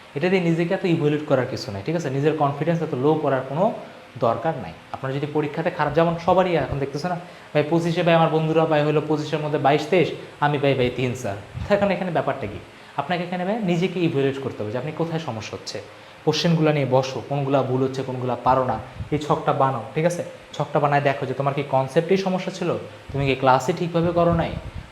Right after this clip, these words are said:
নাকি তোমার ক্যালকুলেশন মিস্টেক হচ্ছে, কোথায় প্রবলেম হচ্ছে, না লেকচারে ঠিকভাবে দেখতেছো না, না কোশ্চেন সলভিং ঠিকভাবে হচ্ছে না। এই জিনিসগুলো নিয়ে নিজেকে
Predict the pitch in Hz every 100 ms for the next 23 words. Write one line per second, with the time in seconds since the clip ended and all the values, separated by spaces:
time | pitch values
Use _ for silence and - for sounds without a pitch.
0 | - 117 135 143 143 143 - - - -
1 | 135 139 175 180 175 165 175 170 165 -
2 | 127 - - 165 208 185 151 110 104 104
3 | - 123 139 151 185 170 160 135 113 110
4 | 104 107 104 - - - 131 - 180 -
5 | 180 170 151 143 131 120 110 98 120 127
6 | 139 139 165 208 196 143 147